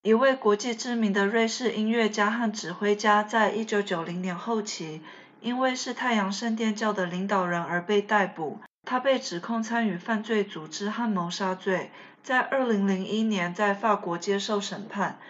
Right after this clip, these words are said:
但被无罪释放。法国检察官对判决提出上诉，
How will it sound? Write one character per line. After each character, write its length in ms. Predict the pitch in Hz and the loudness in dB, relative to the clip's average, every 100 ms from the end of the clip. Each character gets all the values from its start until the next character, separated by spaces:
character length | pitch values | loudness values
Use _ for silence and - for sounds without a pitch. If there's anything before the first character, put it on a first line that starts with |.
| - - - | -20 -20 -2
但 160 | 247 | -2
被 200 | 226 240 | 2 2
无 120 | 165 180 | 2 -2
罪 240 | 214 196 | 0 0
释 240 | 190 190 | 0 -2
放。 340 | 175 196 156 - _ _ - | -2 -2 -4 -6 _ _ -2
法 160 | 277 | 0
国 200 | 269 220 | 2 0
检 200 | 214 202 | 0 -2
察 220 | 185 196 185 | -2 -2 -2
官 240 | 214 208 | -2 0
对 140 | 226 | 0
判 260 | 214 240 208 | -2 -2 -2
决 160 | 196 180 | 0 -2
提 220 | - 180 | -4 -6
出 240 | - 208 | -4 -6
上 280 | 214 226 202 | -4 -4 -4
诉， 340 | 196 196 165 | -4 -4 -4